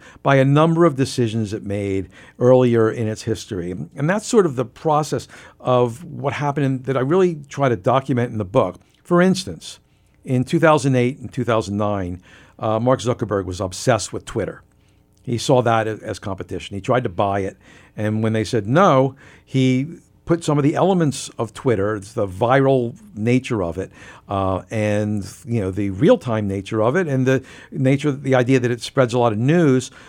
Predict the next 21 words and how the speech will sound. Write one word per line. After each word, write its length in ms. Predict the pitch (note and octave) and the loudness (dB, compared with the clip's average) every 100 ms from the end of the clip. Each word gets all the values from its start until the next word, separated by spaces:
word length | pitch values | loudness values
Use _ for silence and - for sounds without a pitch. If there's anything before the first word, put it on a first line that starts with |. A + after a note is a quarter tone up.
| - | -8
uh, 380 | - C3 B2+ C#3 F#3+ | 0 2 2 0 -2
into 500 | F3+ F#3+ F#3+ F3+ D#3 | 0 2 4 6 6
the 160 | C3+ | 4
news 280 | C#3 C#3+ C#3 | 4 4 2
feed. 280 | - D#2+ - _ _ - | -6 -10 -12 _ _ -10
And 140 | D#3 F3+ | -6 -4
it 80 | |
changed 320 | F3+ A#3 D4 C4 | 0 0 0 -2
the 40 | |
character 460 | - G3+ A#3 - B2 | -4 -2 -2 -2 -2
of 80 | |
the 80 | G2+ | -2
news 240 | G2+ G#2 F#2 | -2 -4 -6
feed 260 | A2 F#2 | -6 -6
during 280 | G2 G2 G2 | -6 -6 -4
those 240 | F#2+ F#2 | -4 -4
years. 280 | G2 F2 E2+ - - | -4 -6 -8 -12 -8
It 100 | C#3+ | -4
used 280 | D3 A#3 - | 0 0 0
to 80 | D4+ | 0
be, 340 | B2 G#2+ C3 | 2 2 0